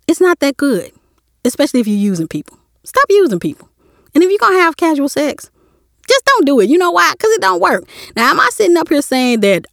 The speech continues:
"No, I've never done it since then"? I ain't gonna lie. Temptation has won sometimes. 'Cause it's just, you know, you used to doing something, you just, you used to doing it. But I'm, uh, trying to live a life where,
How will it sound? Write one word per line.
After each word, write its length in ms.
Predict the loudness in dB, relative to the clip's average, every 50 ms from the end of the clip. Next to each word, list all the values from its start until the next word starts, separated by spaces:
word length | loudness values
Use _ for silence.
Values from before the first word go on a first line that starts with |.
| _ _
"No, 460 | 0 0 2 2 2 2 2 2 2 2
I've 240 | 0 0 -2 0
never 340 | 0 0 0 2 2 2 2
done 240 | 2 2 0 0 0
it 160 | -2 -4 -4
since 320 | -2 0 0 0 -2 -4 -4
then"? 460 | -2 -2 0 0 0 -2 -4 -6 -10 -14 -20 -20 -20 -20 -20 -12 _
I 120 | -4 0 0
ain't 100 | 2 2
gonna 180 | 2 2 2
lie. 300 | 2 2 0 0 -4 -8 -16 _ _ _ _ _ _ _ _ -6
Temptation 540 | -4 -4 -4 -2 -2 -4 -4 -2 -4 -4 -2
has 340 | -2 -2 -2 -4 -4 -4
won 280 | -2 0 0 0 0 -4
sometimes. 680 | -6 -10 -12 -12 -12 -12 -16 -16 -16 -20 -20 -20 _ _ _ _ _ _ _ _ _ _
'Cause 180 | -2 0 0 2
it's 160 | 2 0 0 -2
just, 240 | -2 -4 -4 -4 -2
you 180 | 0 2 2
know, 180 | 2 0 0 0
you 260 | 0 2 2 2 2
used 260 | 2 2 0 0 0
to 60 | -4 -4
doing 260 | -2 0 0 0 -2
something, 240 | -2 -2 -2 0 0
you 80 | 0
just, 260 | 0 -2 -4 -4 -6
you 120 | -6 -4 -2
used 240 | -2 -2 -4 -4 -6
to 80 | -6
doing 260 | -4 -4 -4 -4 -6
it. 160 | -12 -16 -20 _ _ _ -20 -20 -20 -20 _ -10
But 460 | -4 -2 0 0 0 0 -2 -6 -8 _
I'm, 400 | -2 0 0 0 0 0 -2 -4 -6 -8 _ -4
uh, 160 | -4 -4 -4 -8
trying 420 | -10 -6 -2 -2 0 0 0 -2 -6
to 180 | -6 -6 -6 -4
live 340 | -2 -2 -2 -2 -2 -2 -4
a 80 | -4
life 340 | -4 -4 -4 -4 -6 -10 -8
where, 460 | -8 -6 -4 -4 -4 -4 -4 -4 -6